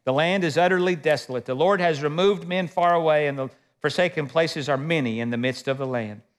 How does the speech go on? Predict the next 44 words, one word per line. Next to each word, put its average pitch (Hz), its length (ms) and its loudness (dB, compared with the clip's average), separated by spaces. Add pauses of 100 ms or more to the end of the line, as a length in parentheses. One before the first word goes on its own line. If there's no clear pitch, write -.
(300)
But 175 120 2
yet 202 200 4
a 190 60 2
tenth 254 440 0
will 170 140 0
be 175 200 -2
in 190 140 0
it, 120 200 -8 (460)
and 120 220 -8 (100)
will 151 180 2
return, 170 480 -2 (160)
will 175 160 0
return 180 560 0
and 127 240 -8
be 147 400 -4 (360)
for 147 180 2
consuming, 135 760 -2
as 127 160 0
a 127 60 -8
terebinth 156 460 -2
tree 135 320 -2 (240)
or 123 120 0
as 127 160 0
an 156 120 -8
oak, 117 300 -2
whose 135 180 -2
stump 185 380 -2
remains 143 540 -2
when 139 100 -4
it 135 140 -4
is 123 100 -12
cut 143 260 -2
down. 120 280 -2 (180)
So 160 220 4
the 156 120 2
holy 190 300 2
seed 156 560 -2 (140)
shall 139 300 2
be 143 480 -2 (220)
its 131 440 -4 (280)
stump." 98 380 -8 (500)
Thank 160 200 0
you, 151 60 -6
church. 190 380 0